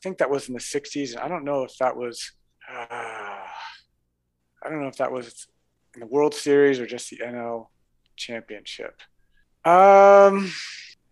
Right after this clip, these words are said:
I feel I'm gonna go with the team. Uh, I don't know,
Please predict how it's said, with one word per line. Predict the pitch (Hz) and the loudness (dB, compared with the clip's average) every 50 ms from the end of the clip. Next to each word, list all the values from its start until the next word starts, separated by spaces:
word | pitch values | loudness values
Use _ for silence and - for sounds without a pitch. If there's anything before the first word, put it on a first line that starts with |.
| _ - | _ -16
I | - 143 | -16 -10
feel | - - 196 208 | -4 0 2 2
I'm | 196 180 | 2 2
gonna | 175 160 151 | 0 0 2
go | 151 151 | 4 4
with | 143 143 143 | 4 2 0
the | - - | -2 -8
team. | - - - 139 139 147 151 156 151 131 - - _ _ - | -12 -10 -6 -4 -2 -2 -2 -4 -6 -8 -14 -20 _ _ -16
Uh, | 110 117 120 117 113 117 113 - | -12 -10 -8 -8 -8 -8 -10 -10
I | 113 120 | -10 -10
don't | 131 127 | -10 -8
know, | 123 113 110 110 | -8 -10 -10 -12